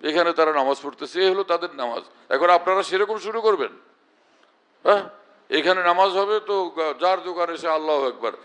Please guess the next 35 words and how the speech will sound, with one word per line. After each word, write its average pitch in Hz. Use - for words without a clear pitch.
এইভাবে 165
নামাজ 180
শুরু 196
করলে 196
হবে? 185
আজব 226
আজব 190
এক 170
এক 156
ব্যাখ্যা 113
দেয়, 87
<laughs> 165
আজব 175
আজব 160
এক 131
এক 123
ব্যাখ্যা 123
দেয়। 139
আমি 165
জিজ্ঞেস 156
করলাম 170
যে, 160
"এটা 160
কি -
জিনিস?" 151
বলে 175
যে, 170
সে, 170
এটা 165
হলো 165
যে 156
হাম্বলি 165
মজাবে 151
কথা 151
আছে 170